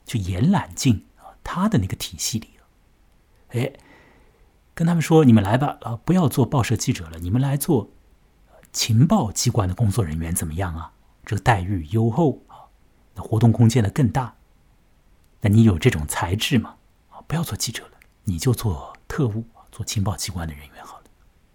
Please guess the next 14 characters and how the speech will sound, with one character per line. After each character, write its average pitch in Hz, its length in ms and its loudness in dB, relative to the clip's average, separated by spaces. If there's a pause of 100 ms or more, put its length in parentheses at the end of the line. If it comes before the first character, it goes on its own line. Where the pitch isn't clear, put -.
(500)
所 - 140 -8
以 85 60 -4
以 78 180 -12
这 185 100 2
种 131 140 2
方 95 200 -4
式 - 180 -6
呢， 85 100 -16 (560)
这 - 140 -18
个 82 60 -12
吴 82 80 -12
将 104 220 0
军 95 180 -2
呢， 82 80 -8